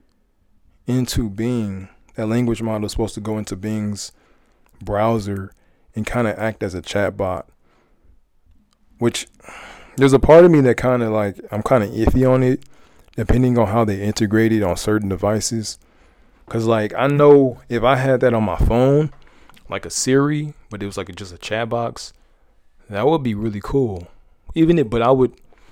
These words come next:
you know, I, I think it depends on how, you know, just how it's presented, packaged, what device it is. I feel like it could either, either flop or do really well.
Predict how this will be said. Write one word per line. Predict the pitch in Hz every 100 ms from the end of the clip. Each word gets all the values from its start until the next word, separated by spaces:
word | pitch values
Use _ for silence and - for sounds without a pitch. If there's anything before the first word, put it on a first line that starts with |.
| - - - - - -
you | 123
know, | 113 113
I, | 113 117
I |
think | 123 156
it | 135
depends | 113 117 117 120
on | 113 101 95
how, | 95 117 110 95 87 73 - - - - - - - - - - - - - - - - _ - - - -
you | 117
know, | 104 92 90 - - 117
just | 131
how | - 120 117
it's | 104 - - _
presented, | - 98 95 104 104 -
packaged, | - 107 98 101 92 - - - - _ _ _ -
what | 120
device | 107 90 101 110 -
it | 104
is. | 101 101 101 - - _ _ _ - - - - - - _ - - - -
I | 117 -
feel | 135
like | 127
it | 120
could | 117
either, | 117 110 104 92 -
either | 117 107
flop | - - 113 117 127 - _ _ _ _ _ _
or | 113
do | 101
really | 104 98 110 104
well. | 95 101 98 95